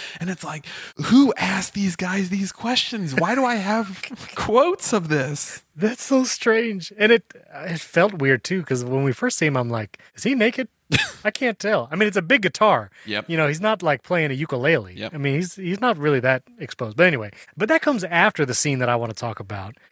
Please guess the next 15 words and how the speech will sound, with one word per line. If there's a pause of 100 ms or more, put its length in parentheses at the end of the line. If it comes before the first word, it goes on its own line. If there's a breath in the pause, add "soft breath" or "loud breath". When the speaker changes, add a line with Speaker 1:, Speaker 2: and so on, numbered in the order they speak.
(140 soft breath)
Speaker 2:
which
is
this
establishing
scene
of
Nicolas
Cage
as
some
kind
of
chemist
scientist.
Speaker 1:
<sighs>